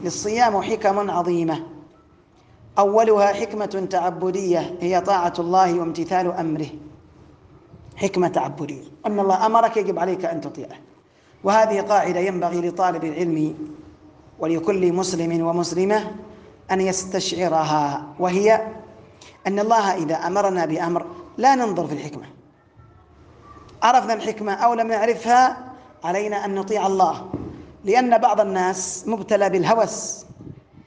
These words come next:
إذا أمر بأمر شرعي يقول: "ما الفائدة من هذا؟ لماذا نفعله؟" هذا كلام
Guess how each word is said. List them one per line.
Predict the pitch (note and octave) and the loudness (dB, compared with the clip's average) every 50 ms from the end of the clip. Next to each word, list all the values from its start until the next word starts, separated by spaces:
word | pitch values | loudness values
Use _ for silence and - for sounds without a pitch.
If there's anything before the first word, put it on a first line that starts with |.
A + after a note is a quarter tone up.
| _ _ _ _ _ _ _ _ _ _ - | _ _ _ _ _ _ _ _ _ _ 0
إذا | G3 G3+ A3 A3 A3 G#3+ G#3 G3+ G3 F#3 - - - - - B3+ | 2 4 6 6 6 6 6 4 4 2 0 -6 -10 -6 0 2
أمر | C4+ C#4+ C#4 B3+ A#3 A3 G#3+ | 2 2 4 2 2 2 2
بأمر | F#3 G3 G#3 A#3 A#3 G#3+ G#3 G#3 G3 | 2 0 0 0 0 0 -2 -2 -2
شرعي | - G#3 G3+ - G#3 A3 A3 | 0 0 0 0 0 0 2
يقول: | A3 G#3+ G#3+ A3+ A#3 A3+ - - - - - - | 2 2 2 2 0 0 -2 -4 -12 -16 -8 -4
"ما | A3+ A#3+ | -2 -2
الفائدة | A3+ G3 - G#3 F#3+ F#3 F3 D#3+ D#3+ | -2 0 -2 -2 0 0 -2 -2 -2
من | D#3 D#3 D3+ | -4 -4 -4
هذا؟ | D3+ D3+ C#3+ D3+ D3 - - - - G3+ | -4 -4 -4 -6 -8 -8 -10 -12 -8 -6
لماذا | G#3+ G#3+ G#3 F3+ D#3 D#3+ | -4 -2 -2 -2 -2 -2
نفعله؟" | D#3 D3+ - C#3+ C#3 D3 D3 C#3+ C#3 D3+ C#3+ - - - - - - - - - - - - - - - _ _ _ _ _ _ _ _ - - - - - - - - - - - _ - - - | -4 -6 -6 -4 -4 -2 -2 -4 -4 -8 -12 -14 -16 -18 -20 -20 -20 -20 -20 -20 -20 -20 -20 -20 -20 -20 _ _ _ _ _ _ _ _ -20 -20 -20 -20 -20 -20 -20 -20 -20 -20 -20 _ -20 -10 -4
هذا | D3+ D#3 D#3 E3 | 0 2 2 2
كلام | D#3+ D#3+ F3+ F#3 G#3 A3 A3+ | 2 2 2 4 4 2 2